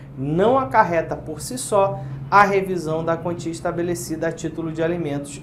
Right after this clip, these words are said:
em favor dos filhos advindos de anterior unidade familiar, formada pelo alimentante,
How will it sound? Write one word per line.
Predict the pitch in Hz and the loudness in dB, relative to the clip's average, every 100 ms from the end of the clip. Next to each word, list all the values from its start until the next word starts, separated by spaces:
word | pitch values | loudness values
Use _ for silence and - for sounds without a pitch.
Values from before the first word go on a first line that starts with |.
| 156 | -6
em | 165 | -2
favor | 185 170 151 160 | 0 0 0 -2
dos | 165 175 | -2 -6
filhos | - 175 190 180 | -6 -2 -2 2
advindos | 185 175 139 143 127 127 - - - - - - | 2 2 -2 -2 -2 -4 -8 -10 -14 -12 -12 -2
de | 131 185 | 6 6
anterior | 233 226 220 196 170 175 | 6 2 2 4 6 4
unidade | 190 196 190 180 175 | 2 0 2 2 2
familiar, | - 185 202 220 151 123 - - - - | -2 -2 2 4 4 2 -8 -16 -16 -16
formada | - 170 175 156 139 151 156 | -10 2 2 4 4 4 2
pelo | 151 156 156 | -2 0 0
alimentante, | 156 170 175 147 113 110 - | 0 -2 -4 -4 -4 -6 -14